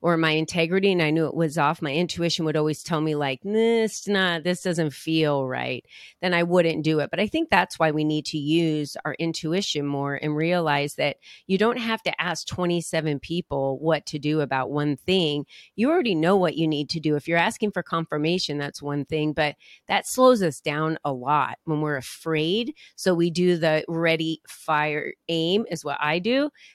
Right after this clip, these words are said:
Many people go ready, aim, fire. You'll aim for six months before you ever fire. You have to ready, fire. And then aim is just adjusting as you go along. It's like getting those clients, right? Go get those clients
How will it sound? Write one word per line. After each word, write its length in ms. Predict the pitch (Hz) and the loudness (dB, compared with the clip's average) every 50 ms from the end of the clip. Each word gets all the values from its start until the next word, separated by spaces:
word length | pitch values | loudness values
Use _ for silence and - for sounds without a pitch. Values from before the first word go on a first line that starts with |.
| _ _ - | _ _ -4
Many 320 | 175 190 190 190 190 190 | 0 2 2 2 2 2
people 240 | 175 - 190 - 170 | 0 -2 -4 -4 -4
go 240 | 156 - 165 151 151 | -4 -2 -2 -2 -2
ready, 580 | 147 156 170 165 160 160 156 156 156 160 165 - _ _ - | 0 0 0 0 0 0 -2 -2 -2 -4 -6 -10 _ _ -4
aim, 460 | 196 185 180 170 160 160 160 170 175 - _ _ _ _ | -2 0 0 0 0 0 -2 -2 -4 -8 _ _ _ _
fire. 420 | 170 160 160 165 160 143 139 139 - | 2 4 4 4 2 0 0 -2 -2
You'll 260 | - 214 240 240 - - | 6 6 6 6 6 4
aim 420 | 190 202 240 262 196 151 156 175 180 - | 4 4 4 4 4 2 0 -2 -4 -6
for 460 | - - - 185 170 165 160 160 165 - | -12 -8 -4 -2 0 0 0 0 -2 -6
six 300 | - - - 226 - - | -8 -2 -2 -2 0 2
months 420 | 226 220 175 - - - - - - - | 0 0 0 0 -4 -10 -16 -14 -10 -8
before 240 | 180 - - 180 | -8 -4 -2 0
you 120 | 170 165 165 | 0 2 2
ever 240 | 160 160 151 156 147 | 2 0 0 0 -4
fire. 400 | - - 160 156 170 165 147 139 | -2 0 2 2 4 2 2 0
You 180 | 143 156 180 | -2 -2 -2
have 200 | 190 214 226 - | 0 0 0 0
to 100 | - 196 | 0 -2
ready, 300 | 165 151 170 170 170 156 | 0 2 2 2 2 0
fire. 800 | 139 - - - 160 165 175 180 170 147 135 135 135 135 139 143 - - - - - _ _ _ | -4 -6 -4 -2 0 2 2 2 2 0 0 -2 -2 -2 -4 -4 -8 -14 -20 -20 -20 _ _ _
And 140 | - 175 180 | -2 0 2
then 120 | 170 165 - | 2 2 2
aim 200 | 196 233 285 311 | 2 4 4 4
is 140 | 320 226 - | 2 2 0
just 220 | 180 185 - - | -4 -6 -4 -6
adjusting 680 | 170 160 139 151 160 156 170 185 - - - 185 170 160 | -8 -6 -4 -2 0 0 0 0 -2 -4 -4 -2 0 0
as 160 | 160 156 147 | 0 0 -2
you 80 | 160 156 | -2 -2
go 220 | - 156 151 151 | 0 0 0 0
along. 320 | 147 147 165 175 170 156 151 | 0 0 0 0 0 0 -2
It's 180 | 139 - - | -4 -6 -8
like 140 | 170 147 - | -8 -8 -6
getting 260 | - 165 156 160 160 | -6 -6 -4 -2 -2
those 200 | 160 160 156 - | -2 -4 -4 -6
clients, 520 | - _ 185 202 262 262 165 139 - - - | -8 _ -8 -6 -4 -4 -4 -4 -6 -8 -6
right? 200 | 156 156 170 - | -6 -6 -4 -4
Go 120 | 190 180 | -4 -4
get 200 | 170 196 196 - | -4 -4 -6 -4
those 180 | 214 214 202 - | -6 -6 -6 -8
clients 540 | - 214 208 220 226 220 202 175 175 - | -8 -6 -4 -2 0 0 0 -2 -4 -6